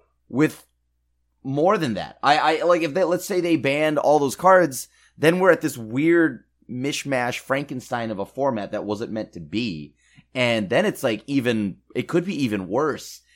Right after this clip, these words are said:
And not in the power level, like, too high, in that we have the Ixalan where the power level's too low and it's miserable. And it's, like, a slow, miserable game, or every-, or everyone's just mono red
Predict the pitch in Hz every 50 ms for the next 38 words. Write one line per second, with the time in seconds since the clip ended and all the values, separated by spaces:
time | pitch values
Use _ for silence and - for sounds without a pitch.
0 | _ _ - 151 147 143 156 165 - - 214 202 175 - 127 127 127 139 156 156
1 | 147 139 123 107 107 113 101 98 98 92 - - - 123 104 92 - - 123 156
2 | 156 135 113 104 95 87 78 - _ _ - _ _ - 143 147 139 127 123 120
3 | 127 117 120 - 107 92 107 101 - - 170 180 - - - 135 113 101 101 101
4 | 101 98 107 104 104 - 117 123 120 123 120 117 107 101 104 - - - 104 87
5 | 82 90 113 139 147 139 127 113 107 98 92 - _ _ _ - - 110 113 110
6 | 98 82 - 92 92 95 104 123 117 95 92 90 80 - - - _ _ _ _
7 | _ _ _ _ _ - 139 139 139 135 - - - - - - - 113 - -
8 | - - - - 127 135 143 147 147 143 139 139 127 120 120 127 123 120 113 110
9 | 110 104 - 135 139 139 131 123 120 - - 117 117 120 120 117 107 - - _
10 | _ _ - 127 135 123 135 147 139 127 - 120 123 - - 127 120 113 120 117
11 | 127 117 110 110 95 - - - 101 98 - 98 92 87 87 82 76 69 69 67
12 | -